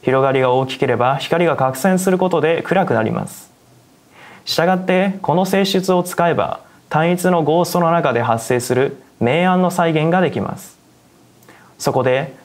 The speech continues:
画面上中央のように、ある光線に注目し、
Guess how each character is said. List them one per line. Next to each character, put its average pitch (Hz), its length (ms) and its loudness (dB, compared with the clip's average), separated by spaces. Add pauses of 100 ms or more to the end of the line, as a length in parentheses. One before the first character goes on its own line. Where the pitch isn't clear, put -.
画 160 160 2
面 139 240 0
上 160 220 2
中 202 220 0
央 196 180 2
の 139 100 2
よ 127 180 2
う 113 40 -4
に、 120 280 0 (320)
あ 170 100 2
る 175 100 2
光 143 200 0
線 180 160 0
に 175 120 2
注 170 180 0
目 160 200 0
し、 190 340 0